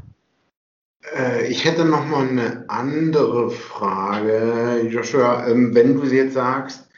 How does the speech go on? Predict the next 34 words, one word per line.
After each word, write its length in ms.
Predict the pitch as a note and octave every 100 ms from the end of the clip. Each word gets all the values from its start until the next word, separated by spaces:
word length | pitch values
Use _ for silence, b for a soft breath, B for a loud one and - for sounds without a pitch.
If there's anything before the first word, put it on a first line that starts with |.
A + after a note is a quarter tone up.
| B B B B B _ _
äh, 40 | - - -
also 140 | C3 C#3
wir 120 | C#3
haben 180 | C3 -
schon 220 | - A2+
Spieler 360 | - D3 D#3
hier 160 | D#3 D3
im 80 | C3+
Podcast 440 | C#3 - C3+ C3
gehabt 160 | B2 G#2
und 160 | G#2
Trainer 680 | - C3 C#3+ C#3+ C#3+ C#3 C3
und 220 | A#2 A#2 -
es 260 | - -
geht 300 | A#2 A#2 A#2
so 100 | A2 A#2
um 140 | A2+
Veränderungen 640 | - A2 B2+ D3+ C3+ B2+ A#2
im 80 |
Rugby, 580 | B2+ C3 - C3+ B2+ B2
wie 120 | G#2+
jetzt 220 | G#2+ - A2
auch 200 | G#2 -
mit 160 | G#2
den 100 | G#2+
roten 320 | G2+ G2+ G#2
Karten 480 | G#2+ C3 B2+ B2+ A#2+
und 100 | G#2+
mit 140 | G#2 G#2
den 180 | G2+
High 160 | G#2 G2+
Tackles 420 | C3 C3 C#3 C3
und 160 | A2+ A2+
so. 280 | A#2+ A#2